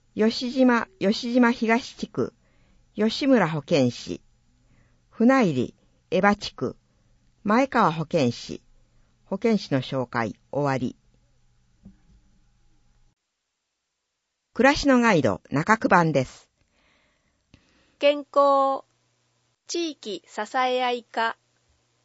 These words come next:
Speaker 2: 電話、五零四二五二八。ファックス、五零四二一七五。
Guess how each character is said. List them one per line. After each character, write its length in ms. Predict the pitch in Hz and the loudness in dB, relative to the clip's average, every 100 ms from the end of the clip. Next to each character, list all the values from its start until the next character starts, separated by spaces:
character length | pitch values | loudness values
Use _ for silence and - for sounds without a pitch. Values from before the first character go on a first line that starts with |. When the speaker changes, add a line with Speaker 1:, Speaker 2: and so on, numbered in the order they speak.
| _ _ | _ _
Speaker 2:
電 320 | - 262 277 277 | 0 0 0 -2
話、 260 | 277 269 _ _ _ | -2 -2 _ _ _
五 300 | - 294 320 | 0 2 2
零 280 | 320 320 277 | 0 0 0
四 360 | 208 214 175 151 _ _ - | 2 0 -2 -12 _ _ -10
二 280 | 240 294 302 | -6 -6 -4
五 220 | 330 302 | 2 2
二 240 | 214 208 | 2 -4
八。 420 | 214 214 - 175 - _ _ _ _ _ _ _ - | -6 -8 -10 -16 -16 _ _ _ _ _ _ _ -4
フ 60 | 311 | -4
ァ 20 | |
ッ 40 | |
ク 140 | 302 294 | -4 -10
ス、 280 | - 185 - _ _ _ | -8 -10 -12 _ _ _
五 280 | - 294 311 | 2 4 4
零 260 | 311 311 226 | 0 0 0
四 300 | 220 175 - _ _ | -2 -2 -10 _ _
二 320 | 254 302 302 | -8 -6 -6
一 220 | 320 - 202 | -10 -10 -6
七 260 | 185 196 | -4 -4
五。 340 | 196 196 147 | -2 -4 -4